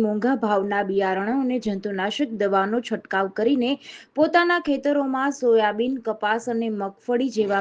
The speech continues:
પાકોનું વાવેતર કર્યું છે. કુદરતને આ મંજૂર નહીં હોય અને આખો વર્ષ ચોમાસામાં વરસાદ પડ્યો હતો અને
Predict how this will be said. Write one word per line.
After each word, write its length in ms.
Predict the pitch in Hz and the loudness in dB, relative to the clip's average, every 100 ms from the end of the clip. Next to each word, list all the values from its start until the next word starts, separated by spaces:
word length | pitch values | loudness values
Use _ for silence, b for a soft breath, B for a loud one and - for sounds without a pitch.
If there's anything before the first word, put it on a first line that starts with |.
| 202 | 0
પાકોનું 440 | 190 190 269 240 | 0 0 0 2
વાવેતર 440 | 220 185 202 208 285 208 | 2 2 0 -2 -2 0
કર્યું 280 | 175 165 | -2 -4
છે. 200 | 175 226 - - _ B B B - | -6 -6 -6 -10 _ B B B 2
કુદરતને 500 | 302 320 349 339 339 | 4 6 4 2 2
આ 100 | 320 294 | 4 4
મંજૂર 320 | 277 240 285 | 2 2 2
નહીં 380 | 247 233 254 285 | 4 2 4 4
હોય 240 | 285 320 330 | 2 0 0
અને 100 | 269 | 0
આખો 260 | 226 226 233 | 0 0 0
વર્ષ 340 | 226 277 - 247 | 2 0 -4 -4
ચોમાસામાં 600 | 247 220 202 220 220 247 220 | -2 0 -2 -2 -2 0 0
વરસાદ 360 | 220 220 208 208 | 0 -2 -2 -4
પડ્યો 240 | 196 196 202 | -2 0 -2
હતો 220 | 202 277 | 0 0
અને 120 | 262 | 0